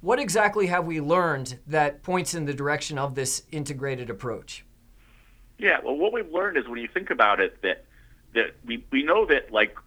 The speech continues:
Speaker 2: when you actually learn something and you acquire a new skill, that there's often inherent,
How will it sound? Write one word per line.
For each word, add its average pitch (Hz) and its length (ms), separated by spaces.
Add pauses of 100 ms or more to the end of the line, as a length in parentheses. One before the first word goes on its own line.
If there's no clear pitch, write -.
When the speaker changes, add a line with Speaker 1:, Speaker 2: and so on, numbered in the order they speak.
Speaker 2:
when 127 160
you 147 80
actually 170 320
learn 117 360
something 156 520
and 107 120
you 107 100
acquire 120 380
a 117 60
new 113 180 (160)
skill, 123 440 (400)
that 107 180 (180)
there's 120 180 (220)
often 139 280
inherent, 131 420